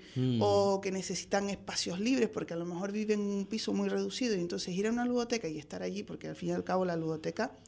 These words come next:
Speaker 2: es un local, eh, adecuado y habilitado para que ellos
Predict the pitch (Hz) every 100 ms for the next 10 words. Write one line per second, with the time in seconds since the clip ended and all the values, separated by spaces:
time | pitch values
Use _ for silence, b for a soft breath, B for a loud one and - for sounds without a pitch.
0 | B B B - - 214 214 220 - 202
1 | 180 170 202 233 339 440 175 175 165 165
2 | 160 156 170 185 190 180 170 165 165 175
3 | 240 277 202 180 175